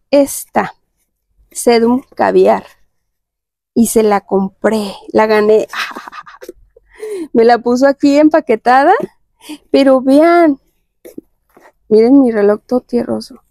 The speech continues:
<gasps> Hasta me puso macetita.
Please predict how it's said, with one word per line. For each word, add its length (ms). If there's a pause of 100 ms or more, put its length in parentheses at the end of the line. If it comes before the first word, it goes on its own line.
(220)
<gasps> 840 (880)
Hasta 360
me 160
puso 380
macetita. 1400